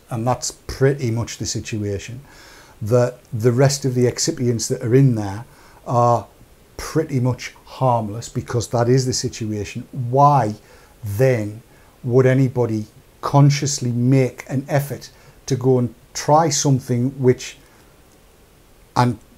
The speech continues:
bearing in mind I was a sixty a day man, they taste foul. Honestly, it's like licking a cow's arse going back to a fag after you've used an e-cig. Mark, I'm gonna come to you.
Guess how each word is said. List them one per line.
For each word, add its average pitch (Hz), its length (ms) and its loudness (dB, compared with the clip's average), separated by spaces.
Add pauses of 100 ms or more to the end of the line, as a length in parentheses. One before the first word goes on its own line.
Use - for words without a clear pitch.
bearing 117 300 4
in 123 100 6
mind 123 240 4
I 120 60 6
was 120 160 2
a 110 60 -2
sixty 127 420 -4
a - 20 -2
day 110 220 -2
man, 120 340 0 (120)
they 131 320 2
taste 196 440 0
foul. - 720 0 (500)
Honestly, 185 520 4
it's 127 160 -2
like 127 180 0
licking 175 360 4
a 147 60 -6
cow's 180 440 0
arse 127 340 0
going 131 300 -4
back 139 240 -2
to 135 80 -6
a - 20 -2
fag 123 320 -2
after 110 220 -8
you've 107 100 -6
used 113 280 -6
an 110 140 -6
e-cig. 98 340 -10 (440)
Mark, 175 460 8 (400)
I'm 135 160 4
gonna 135 160 2
come 190 280 -2
to 196 80 0
you. 143 380 6